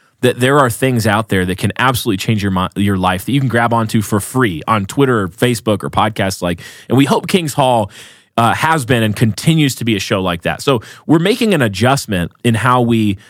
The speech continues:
uh, approach the production of the show. And part of it is actually because of the things that you listeners have told us about the show, what makes it compelling to you,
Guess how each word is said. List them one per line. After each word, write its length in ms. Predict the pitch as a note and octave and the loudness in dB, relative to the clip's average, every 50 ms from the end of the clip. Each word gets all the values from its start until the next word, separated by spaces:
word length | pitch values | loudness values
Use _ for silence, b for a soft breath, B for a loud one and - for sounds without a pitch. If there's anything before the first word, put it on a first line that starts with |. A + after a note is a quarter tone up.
| b b b b | b b b b
uh, 220 | - G#2+ G#2 G#2 - | 0 2 2 2 0
approach 480 | - G#2+ - - D3 D3 D3+ - - | -2 -4 0 2 2 2 2 0 -2
the 100 | - A2+ | -4 -4
production 680 | - - A2+ G2+ F2+ B2 C#3+ D#3+ - - - F#3 E3+ C3+ - - | -2 -2 -4 0 2 2 0 0 -2 -4 -4 -2 -2 -2 0 2
of 240 | B2 B2+ B2+ B2 A#2 | 2 2 2 0 -2
the 80 | G#2+ | -2
show. 540 | F#2+ - - C3 A#2+ G2+ F2+ D#2+ D#2 F#2+ A#2 B B B B B B - | -2 -2 0 0 0 2 0 -2 -2 -4 -6 B B B B B B -2
And 300 | C#3+ D3 C#3+ C3+ A#2+ - | 0 0 0 -2 -4 0
part 240 | A#2 - A#3 C#4+ | 2 2 2 2
of 100 | C4+ F3+ | 2 2
it 80 | C#3+ B2 | 2 2
is 120 | A#2+ A2 C3+ | 2 0 2
actually 400 | C3+ - - - - D3+ C3+ A#2+ | 0 0 -2 -2 0 0 0 2
because 400 | G#2+ A#2+ G#2+ - C#3+ B2+ A#2 A#2+ | 2 0 0 2 0 0 2 0
of 140 | A#2 G2 G2 | -2 0 0
the 100 | A2 G2+ | -2 -2
things 340 | - C3 B2+ B2+ A#2 G#2 | 0 -2 0 0 0 0
that 160 | - A2+ - - | 0 -2 -2 0
you 260 | A2+ B2 D3 F3 E3 C#3 | 0 2 4 4 4 4
listeners 720 | B2 B2+ D3 D#3+ - - A#2 G2+ F#2 F2+ F#2 G2 - - b b b b b b - | 4 2 2 0 0 -2 -2 -2 0 -2 -2 -4 -6 -10 b b b b b b -4
have 220 | - B2 A2 G#2 - | -2 -2 -2 -2 -6
told 360 | - - D3 D#3+ F#3 D#3+ B2 | -2 0 2 2 4 2 0
us 220 | F#2+ F2 - - | 0 -2 -4 -4
about 260 | A2 F#2+ F2+ E2 - | -2 -2 -2 -2 -2
the 60 | - F#2 | -4 -6
show, 420 | - - E2+ D#2+ D#2+ D#2+ F2 G#2+ B B B B B B | -4 -2 -2 0 0 -2 -4 -4 B B B B B B
what 360 | - B2 B2+ C#3 C3+ - B2+ | -2 2 2 2 2 2 0
makes 460 | A#2+ A#2+ B2+ C3+ D3+ C#3 - - - | 0 2 2 2 0 -2 -4 -4 -2
it 240 | C#3 B2 - - - | 0 0 -2 -2 -2
compelling 480 | - G#2+ G2+ A2 A2+ A2 A2+ B2 C3 | -2 -2 0 2 2 2 2 2 0
to 140 | B2+ - C#3+ | 0 0 2
you, 260 | C3+ C#3 C#3+ C#3+ C#3 | 2 2 2 0 -2